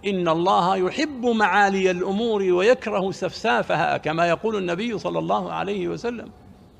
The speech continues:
فما هي أوصاف هؤلاء يا إخوان؟ ما هي سماتهم؟ بعد أثنى الله، أن أثنى الله سبحانه وتعالى عليهم في كتابه،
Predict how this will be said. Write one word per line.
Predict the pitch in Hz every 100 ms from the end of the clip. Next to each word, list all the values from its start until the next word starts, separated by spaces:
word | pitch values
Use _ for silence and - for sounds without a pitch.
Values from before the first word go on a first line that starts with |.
| - - - - - - - -
فما | 156 185 190
هي | 160
أوصاف | 147 147 175 165 -
هؤلاء | 139 127 151 -
يا | 123 113
إخوان؟ | - 160 - - - - - - _ - - - - - - -
ما | 165 226
هي | 247 220
سماتهم؟ | 226 233 285 254 214 170 - - - - - - - - - - - -
بعد | 156 170
أثنى | 185 196 220
الله، | 226 220 214
أن | 220
أثنى | 220 240 226
الله | 220 262 240
سبحانه | 214 202 254 269
وتعالى | 226 226 208 226 233 214
عليهم | 202 196 220 226 202 190 190 -
في | 170 208
كتابه، | 208 202 247 240 190